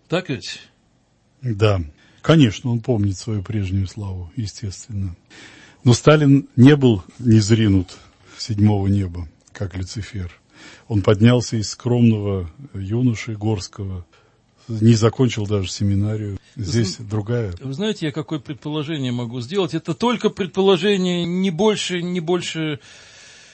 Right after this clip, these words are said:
Speaker 1: Вот в сорок первом году, когда было совсем плохо, когда мы за неделю сдали Минск, вот при Николае втором мы Минск вообще не сдали, Ригу не сдали. А при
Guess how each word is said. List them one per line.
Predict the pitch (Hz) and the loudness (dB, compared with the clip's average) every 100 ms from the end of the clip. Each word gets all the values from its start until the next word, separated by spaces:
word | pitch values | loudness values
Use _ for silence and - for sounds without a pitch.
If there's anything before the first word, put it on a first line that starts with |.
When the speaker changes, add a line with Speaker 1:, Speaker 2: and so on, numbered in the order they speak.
| _ _ _ - 113 | _ _ _ -14 -4
Speaker 1:
Вот | 147 185 | -2 -2
в | |
сорок | - 214 202 | -2 -2 0
первом | 208 196 185 | -2 -2 0
году, | 202 190 - - | 0 0 -6 -10
когда | - 135 151 | -8 -4 -4
было | 156 147 | -4 -4
совсем | 160 120 170 151 | -4 -4 -6 -6
плохо, | 170 180 - 117 98 - - - - | -4 -4 -4 -10 -10 -12 -20 -20 -12
когда | 117 135 | -8 -4
мы | 143 | -4
за | 120 147 | -2 -2
неделю | 143 147 151 151 135 | -2 -4 -2 -2 -2
сдали | 120 139 135 | -2 -2 -2
Минск, | 156 175 117 - - _ _ _ _ _ | -4 -6 -8 -16 -20 _ _ _ _ _
вот | 123 113 | -12 -10
при | 135 | -4
Николае | 139 139 156 147 143 | -4 -2 0 2 0
втором | - 170 208 165 101 _ _ _ _ _ _ _ | 0 2 2 2 -2 _ _ _ _ _ _ _
мы | 127 147 | -2 0
Минск | 190 165 156 | 2 0 0
вообще | 160 - 156 | -2 -2 -4
не | 120 | -4
сдали, | 101 110 104 | -4 -6 -4
Ригу | 160 123 | -4 -4
не | 104 | -6
сдали. | 101 92 87 80 - - - _ _ | -8 -10 -12 -14 -20 -20 -20 _ _
А | 113 110 | -8 -8
при | - 135 135 135 | -6 -6 -4 -4